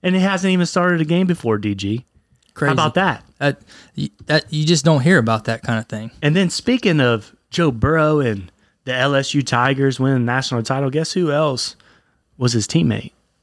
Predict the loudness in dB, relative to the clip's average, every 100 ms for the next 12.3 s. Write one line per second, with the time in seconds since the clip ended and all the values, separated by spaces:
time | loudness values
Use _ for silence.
0 | _ -10 -8 -2 2 2 2 2 2 0
1 | 0 -2 -4 -10 _ _ _ -4 -2 0
2 | 0 0 0 2 0 0 0 0 0 -2
3 | -6 -8 -14 -10 -4 -2 -2 -2 0 0
4 | -2 -4 -4 -4 -4 -4 -2 0 2 2
5 | 0 0 -2 -4 -2 0 2 2 0 0
6 | 0 -2 0 -2 0 -2 -2 0 0 2
7 | 0 -2 -2 0 -2 -2 -4 -2 0 0
8 | 0 -2 0 0 0 -2 0 0 0 0
9 | -2 -2 -2 2 2 2 0 -6 -8 -12
10 | -6 -4 -4 -2 0 2 0 0 2 2
11 | 2 2 2 2 0 -4 -8 -4 0 0
12 | -2 -6